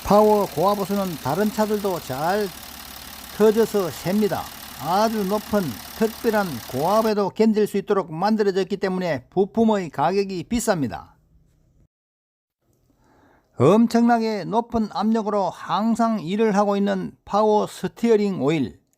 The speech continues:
높은 열을 많이 받습니다. 높은 열을 많이 받는 파워 유압유이기 때문에 자주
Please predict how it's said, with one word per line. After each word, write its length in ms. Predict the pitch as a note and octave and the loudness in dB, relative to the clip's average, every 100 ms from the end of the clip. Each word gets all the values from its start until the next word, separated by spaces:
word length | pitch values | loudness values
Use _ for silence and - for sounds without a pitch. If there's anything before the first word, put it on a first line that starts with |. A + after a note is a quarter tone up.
| _ _ _ _ _ _ _ _ _ | _ _ _ _ _ _ _ _ _
높은 680 | D#3 A3+ A#3 A3+ A3 G3+ E3 | 2 4 2 0 0 0 0
열을 440 | G#3 A#3 G#3+ D#3+ | 2 4 2 -2
많이 640 | B2 D3 F3+ G3+ B3+ A#3+ | -4 -4 -2 0 2 2
받습니다. 640 | D#3+ D3 D#3 C3 E2 - _ _ _ _ _ _ _ _ _ _ _ _ _ _ _ _ _ _ _ _ _ | -2 -6 -6 -8 -8 -18 _ _ _ _ _ _ _ _ _ _ _ _ _ _ _ _ _ _ _ _ _
높은 540 | D#3 A3 A3 A3 G#3 | 2 4 2 2 2
열을 320 | G3 G#3+ A3 G3+ | 4 2 2 0
많이 560 | C#3 C3+ E3 A#3 A3+ | -4 -4 0 0 0
받는 640 | F#3+ D#3+ G3+ G#3 G#3+ G3 | 0 -2 0 0 0 -4
파워 360 | - G#3+ A3 G#3 | -2 2 4 2
유압유이기 680 | E3+ F3+ A3 G#3 G3+ G3+ F#3 | 2 2 4 2 0 -2 -4
때문에 500 | G3 F#3+ F#3 D#3+ A#2 | -4 -4 -4 -6 -10
자주 520 | - F#3+ A#3+ G#3+ C#3 | -4 2 2 2 -4